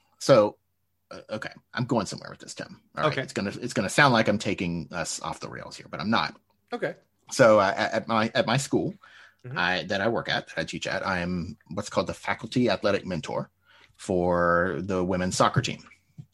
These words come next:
Speaker 2: Okay.
Speaker 1: And, um, I know all the players. I know some of them well. One of them is almost like a daughter to me. And, um, she's been very frustrated lately. She hasn't gotten to play as much as she wants to. And, uh, I've, I've taken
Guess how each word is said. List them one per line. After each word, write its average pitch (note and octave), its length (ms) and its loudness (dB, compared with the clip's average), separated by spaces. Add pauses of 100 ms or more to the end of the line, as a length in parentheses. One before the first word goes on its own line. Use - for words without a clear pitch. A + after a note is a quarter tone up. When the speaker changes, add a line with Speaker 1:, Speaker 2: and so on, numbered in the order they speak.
(120)
Speaker 2:
Okay. E2 140 -2
Speaker 1:
And, E2 260 0
um, D#2+ 340 2
I F2 80 -2
know F2 140 0
all F#2+ 160 6
the G2 80 0
players. C3 560 6 (340)
I F2+ 80 0
know F2+ 220 4
some G#2+ 220 4
of G2+ 80 6
them F#2 200 2
well. G2+ 380 6
One A#2 220 6
of B2 80 6
them B2 160 8
is G#2+ 120 4
almost G2+ 280 2
like F#2 100 0
a F2 60 -6
daughter - 360 -8
to - 120 -20
me. - 160 -20 (580)
And, E2+ 260 0
um, F2+ 440 0 (240)
she's - 220 0
been A2 120 6
very F#2+ 220 4
frustrated B2+ 580 4
lately. B2 320 4
She A2 140 -2
hasn't F2 180 -6
gotten - 160 -6
to - 80 -12
play A#2 320 4
as A2+ 140 4
much A2+ 180 2
as G#2 60 -4
she A#2 120 0
wants A2 340 2
to. G#2 300 0 (400)
And, E2+ 360 -4
uh, D#2+ 520 0
I've, F2+ 140 -8 (160)
I've - 220 -6
taken C#3+ 580 6